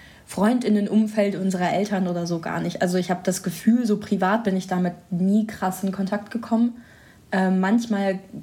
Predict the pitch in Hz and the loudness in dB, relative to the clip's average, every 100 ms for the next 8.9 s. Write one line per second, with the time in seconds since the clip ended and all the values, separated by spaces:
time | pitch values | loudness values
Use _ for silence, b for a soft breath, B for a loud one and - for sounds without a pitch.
0 | - 226 185 208 190 185 240 233 214 185 | -2 0 2 2 2 2 4 4 2 0
1 | 190 185 - 214 202 180 180 190 208 185 | 0 0 2 2 2 -2 0 0 2 0
2 | 180 175 175 175 180 - 180 185 175 180 | 0 0 0 -2 -2 -4 -2 0 -2 -4
3 | 185 185 180 - 202 196 180 - 196 220 | -4 -4 -6 -6 -2 -2 -4 -6 -4 -2
4 | 208 208 208 202 214 B B B B B | -2 -2 -2 0 -2 B B B B B
5 | B B - 190 185 185 185 - - - | B B -2 0 2 0 -2 -6 -20 -10
6 | - 214 196 185 202 202 185 185 - 180 | 2 2 2 0 0 0 0 0 0 -2
7 | - 190 180 - 180 180 185 180 196 220 | 0 -2 -2 -4 -4 0 -2 0 0 0
8 | 208 - - 214 208 214 - 185 180 | -2 -6 -4 0 0 0 -4 -2 -2